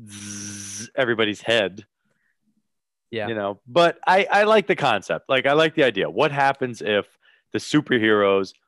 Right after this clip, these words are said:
Speaker 1: all go evil? Because there's no reason for them to really follow the law. They, they are above the law. They have all these powers. So I think the greatest conceit of all these movies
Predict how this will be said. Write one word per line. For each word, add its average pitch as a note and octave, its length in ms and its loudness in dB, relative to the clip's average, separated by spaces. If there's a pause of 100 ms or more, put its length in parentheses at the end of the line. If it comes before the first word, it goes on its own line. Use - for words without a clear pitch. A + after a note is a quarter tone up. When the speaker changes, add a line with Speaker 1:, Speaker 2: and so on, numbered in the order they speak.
(180)
Speaker 1:
all B2 280 2
go A2 300 2
evil? E2+ 500 -6 (520)
Because G2+ 600 0 (140)
there's A#2+ 400 -4
no C#3 180 2
reason B2+ 420 0
for - 160 -4
them G#2 200 0
to G#2 120 -8
really G2+ 300 -2
follow G2+ 320 2
the F#2+ 80 -2
law. A2+ 320 2
They, G2+ 300 -2
they A2 120 2
are B2 180 4
above G#2 300 -2
the G2 60 -4
law. G2 400 0
They F#2+ 320 -2 (240)
have A#2 260 0
all G2+ 140 -2
these F#2+ 140 -8
powers. F#2 520 -2 (300)
So A2+ 340 0 (420)
I C3+ 100 2
think C3+ 200 -2
the B2 80 0
greatest D3 600 0
conceit B2 840 -2
of G2 140 -2
all A#2 180 2
these F#2+ 240 -4
movies F2+ 640 -4